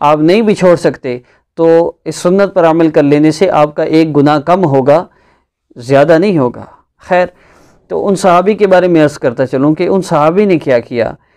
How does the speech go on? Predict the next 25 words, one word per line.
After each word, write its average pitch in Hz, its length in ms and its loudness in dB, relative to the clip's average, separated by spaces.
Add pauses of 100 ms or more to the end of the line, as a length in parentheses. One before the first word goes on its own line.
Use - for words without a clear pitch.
(180)
उन्होंने 156 340 2
ये 131 180 2
किया 127 360 -2 (400)
कि 165 40 -4
उन्होंने 160 400 0
उस - 240 -6
लुकमे 147 340 -2
को 147 340 -2 (400)
हवा 135 360 2
में 160 160 0
लहराया 127 580 0 (320)
और 160 140 -2
यूं 202 600 0 (440)
चारों 233 320 0
तरफ 180 260 2
उसको 165 280 -2
घुमाया 143 480 0 (320)
कि 156 100 -6
सब 220 280 0
बैठे 160 540 0
हुओं 151 240 2
को 151 120 0
पता 160 300 -2
चल 143 260 0
जाए 127 260 0